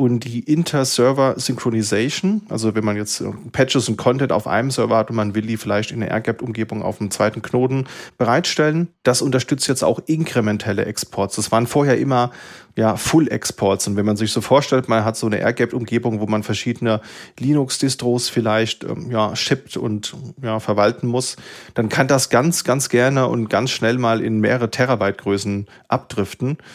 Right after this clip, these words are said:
Und inkrementell arbeitet hier halt vor allem auch mit Hardlinks bei neueren Versionen, sodass dann nur das Delta auch hier mit einbezogen wird. Ist eine coole Sache.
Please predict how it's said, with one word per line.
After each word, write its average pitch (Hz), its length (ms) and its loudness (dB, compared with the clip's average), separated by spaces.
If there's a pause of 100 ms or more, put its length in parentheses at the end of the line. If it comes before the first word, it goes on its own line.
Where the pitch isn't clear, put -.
(180)
Und 117 200 -2
inkrementell 117 580 0
arbeitet 107 360 2
hier 120 220 -2
halt 107 180 0
vor 104 120 -2
allem 104 180 -2
auch 107 180 0
mit 104 300 -6
Hardlinks 113 460 0
bei 107 180 2
neueren 110 240 0
Versionen, 107 340 0
sodass 107 240 0
dann 104 140 -2
nur 104 100 -2
das 107 160 -2
Delta 98 360 0
auch 98 180 -6
hier 101 160 -2
mit 98 200 -4
einbezogen 98 540 -4
wird. 123 240 -4 (340)
Ist - 80 -20
eine - 60 0
coole 156 240 4
Sache. 147 320 2